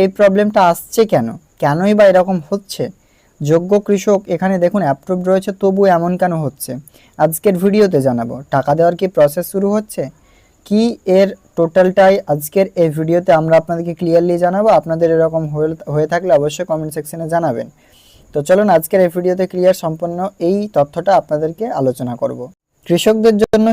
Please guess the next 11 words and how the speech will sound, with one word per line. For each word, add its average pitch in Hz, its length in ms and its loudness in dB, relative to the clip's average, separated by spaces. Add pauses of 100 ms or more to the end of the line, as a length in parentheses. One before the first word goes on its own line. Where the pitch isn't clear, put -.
শুরু 180 240 0
করা 151 160 4 (120)
কৃষক 165 280 -2 (100)
বন্ধু 196 240 0 (140)
প্রকল্পের 160 540 0
মাধ্যমে 135 380 -4 (140)
কৃষকরা 165 480 -2 (100)
আর্থিক 156 340 -8
সাহায্য 160 340 2
পান 180 160 0 (100)
পশ্চিমবঙ্গ 156 520 -4